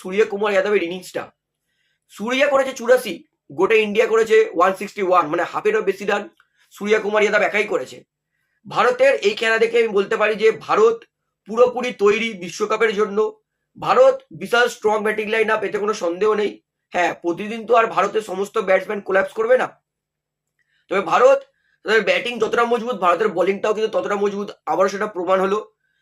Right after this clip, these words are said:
ভারত ফিল্ডিংও আউটস্ট্যান্ডিং করছে। এই মুহূর্তে ভারতের কিন্তু ক্যাচ ফেলে দেওয়ার সংখ্যা, সেটাও কিন্তু কমেছে। Overall ভারত কিন্তু ব্যাটিং, বোলিং, ফিল্ডিং তিনটেতেই জবরদস্ত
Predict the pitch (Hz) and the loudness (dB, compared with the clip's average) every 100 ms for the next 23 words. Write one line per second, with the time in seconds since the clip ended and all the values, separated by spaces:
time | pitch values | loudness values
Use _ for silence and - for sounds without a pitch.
0 | _ - 156 226 247 - 185 196 233 220 | _ -6 0 0 0 -6 -8 -4 0 2
1 | 214 - 220 214 214 208 190 214 196 196 | 0 -2 -4 -2 -4 -4 0 0 0 -2
2 | 190 180 160 170 185 196 185 214 - - | -4 -2 -2 -2 -6 -8 -8 -12 -8 -2
3 | 247 202 208 - 214 233 233 226 208 214 | -2 0 -4 -2 0 2 2 0 -4 -4
4 | 214 175 196 208 202 214 208 208 214 - | -4 -2 -2 -2 -6 -2 -2 -2 -8 -10
5 | _ _ _ - 196 233 254 233 160 202 | _ _ _ -4 0 2 2 0 0 0
6 | 220 233 208 220 151 165 170 220 208 160 | -2 -6 -8 -6 -2 -2 -2 -4 -6 -2
7 | 175 202 196 196 185 214 208 180 180 214 | 0 0 -4 -8 -6 -8 -8 -12 -4 0
8 | 214 208 - - 151 185 220 214 233 | 0 0 -6 -14 -4 0 2 2 -2